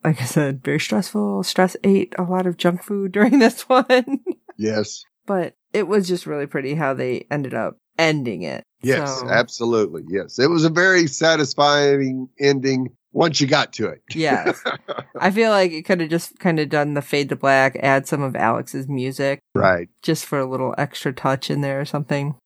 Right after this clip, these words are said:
Speaker 2: Yep.
Speaker 1: It was just really interesting how a lot of the things ended up playing out. So I think, like, the way it ends, I feel like good things could happen, but I don't know, with Duarte there, it's like, uh, I don't think it's gonna be a happy <laughs> ending.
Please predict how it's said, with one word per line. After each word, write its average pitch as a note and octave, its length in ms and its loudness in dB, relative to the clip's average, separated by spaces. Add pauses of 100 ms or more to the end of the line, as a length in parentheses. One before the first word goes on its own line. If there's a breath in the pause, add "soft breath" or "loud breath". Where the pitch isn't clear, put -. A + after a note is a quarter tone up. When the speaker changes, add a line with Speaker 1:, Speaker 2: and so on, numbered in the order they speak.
(120)
Speaker 2:
Yep. E2+ 160 -2 (280)
Speaker 1:
It F3+ 80 8
was G3 180 8
just F3+ 200 4
really D3+ 260 2
interesting C#3 680 -2
how C#3 240 2
a C3 40 2
lot B2+ 180 4
of B2+ 140 -2
the B2 80 -4
things B2+ 420 -4
ended C3 220 -2
up - 120 -4
playing C3 360 -2
out. E2 300 -4 (220)
So B2+ 580 -4 (180)
I D3 180 2
think, D#3 380 -4 (180)
like, E3 200 4
the D#3+ 100 4
way D#3 220 4
it D3 100 2
ends, C#3+ 280 2
I C3+ 120 2
feel C#3+ 260 -2
like C3 240 -2
good F#3+ 260 2
things A3 400 0
could G#3 200 -4
happen, G3 640 0
but C#3+ 340 0 (220)
I D#3+ 100 2
don't C3+ 180 2
know, A2+ 180 -2
with D3+ 180 -4
Duarte C#3+ 440 2
there, C3+ 320 2
it's C#3 160 -6
like, C#3 200 -4
uh, D#3+ 100 0
I C#3+ 280 2
don't C#3+ 200 -2
think C#3+ 140 -2
it's B2+ 120 -4
gonna C3 140 0
be A2+ 80 2
a A#2+ 40 0
happy A#2+ 320 0
<laughs> - 20 2
ending. C#3 480 2